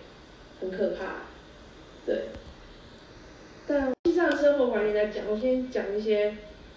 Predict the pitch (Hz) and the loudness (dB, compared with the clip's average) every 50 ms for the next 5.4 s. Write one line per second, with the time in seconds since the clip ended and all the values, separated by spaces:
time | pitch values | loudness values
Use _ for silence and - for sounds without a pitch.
0 | - - - - - - - - - - - - - - - - - 311 285 - | -20 -20 -20 -20 -20 -20 -20 -20 -20 -20 -20 -20 -20 -20 -20 -8 4 8 8 8
1 | 330 339 285 - - 220 226 302 311 285 - - - - - - - 311 311 320 | 8 8 6 4 4 2 0 2 2 0 0 0 -4 -10 -12 -8 -6 -2 0 0
2 | 320 - 381 370 - 247 233 - 247 240 233 - - - 220 220 220 - 220 220 | 0 0 0 0 0 -2 -2 0 -2 -2 -2 -4 -6 -6 -4 -4 -4 -2 -2 -2
3 | 226 226 247 254 269 - 226 220 233 254 247 - - - - 302 - - - - | -2 -2 -2 -2 -2 -2 -4 -4 -2 0 -2 -2 -2 -6 -10 -12 -14 -14 -16 -8
4 | - 339 330 269 233 226 220 214 220 226 269 247 226 214 214 214 226 220 214 214 | 0 2 2 4 4 2 2 2 0 0 -2 -2 -2 -2 -2 -2 -2 -2 -2 -2
5 | 220 - - 208 208 208 214 | -4 -6 -8 -8 -8 -8 -8